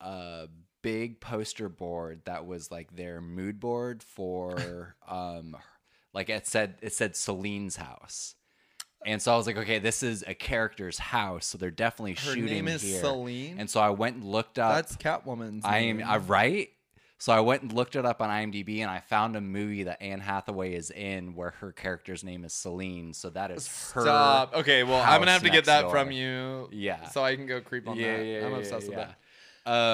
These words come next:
Speaker 1: Um,
Speaker 2: Ha-, now, let me ask you this really quick. Have you seen the Anne Hathaway movie that is kind of about, like, it's like mental health, and they're, like, these giants? I forget the name of it. It's, like, an indie film kind of.
Speaker 1: Colossal.
Speaker 2: Colossal.
Speaker 1: Yes.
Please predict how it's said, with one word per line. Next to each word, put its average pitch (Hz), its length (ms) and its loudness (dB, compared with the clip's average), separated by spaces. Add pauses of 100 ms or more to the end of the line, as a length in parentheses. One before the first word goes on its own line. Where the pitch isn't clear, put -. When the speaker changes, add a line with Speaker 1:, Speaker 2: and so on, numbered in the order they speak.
(100)
Speaker 1:
Um, 196 120 2
Speaker 2:
Ha-, 202 40 -6
now, 196 220 4
let 156 160 4
me 202 100 0
ask 160 220 2
you 160 60 -4
this 147 140 -6
really 139 140 0
quick. 135 200 -8
Have 139 120 -6
you 170 140 -8
seen 190 240 -8
the 170 200 -8
Anne 131 120 -4
Hathaway 135 480 -4
movie 123 500 -6
that 123 220 -6
is 120 160 -6
kind 131 360 -8
of 147 320 -4
about, 117 600 0
like, 110 480 -6 (760)
it's - 100 -18
like 202 120 -8
mental 135 480 -6
health, 123 360 -2 (320)
and 135 240 -2
they're, 139 120 2
like, 143 180 -2
these 139 260 -2
giants? 131 800 -2
I 147 60 -8
forget 143 400 -2
the 156 80 -10
name 131 260 -8
of 120 140 -8
it. 110 160 -4
It's, 131 160 -6
like, 143 160 0
an 127 320 -6
indie 151 340 -4
film 120 220 -6
kind 113 140 -8
of. 123 60 -2
Speaker 1:
Colossal. 107 580 -2 (100)
Speaker 2:
Colossal. 190 800 10
Speaker 1:
Yes. 143 640 6